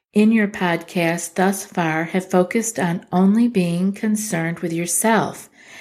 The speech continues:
and forgetting about the other people in your life. For me, however, I feel like my anxiety is triggered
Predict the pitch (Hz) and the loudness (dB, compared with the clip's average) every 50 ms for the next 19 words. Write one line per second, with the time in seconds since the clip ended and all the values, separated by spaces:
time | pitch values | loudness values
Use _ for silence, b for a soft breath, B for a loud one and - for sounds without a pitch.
0 | B B B 180 180 180 - 190 175 175 - 180 180 185 196 202 196 196 196 185 | B B B 2 2 2 2 -2 -2 0 2 4 4 4 4 4 4 4 2 2
1 | 170 165 170 170 - 170 - - - 165 160 170 185 185 185 - - 170 160 - | 0 -2 -2 -4 -6 -12 -10 -6 -4 -2 0 0 0 0 -2 -4 -10 -10 -8 -8
2 | 165 175 - - 175 156 156 156 156 156 151 156 147 143 143 151 - - - - | -10 -10 -8 -8 -8 -8 -8 -8 -10 -10 -8 -8 -8 -6 -8 -8 -12 -14 -18 -20
3 | - _ _ _ B B B B B B B B B - 220 214 214 220 240 262 | -20 _ _ _ B B B B B B B B B 0 2 4 6 6 6 6
4 | 277 247 240 214 190 175 170 165 170 175 175 - - - 185 190 190 - - 233 | 4 4 4 4 4 2 2 0 -2 -4 -4 -2 2 4 4 4 2 2 2 4
5 | 226 214 196 185 180 180 170 175 175 - 185 180 185 202 220 233 240 240 233 - | 4 6 4 4 2 2 0 -2 -2 0 2 4 4 4 4 4 2 2 2 0
6 | 175 165 170 170 175 196 202 196 190 - - - 247 220 185 175 185 196 B | -2 -2 -2 0 0 0 -2 -2 -6 -6 -2 -2 -2 0 0 -2 -4 -4 B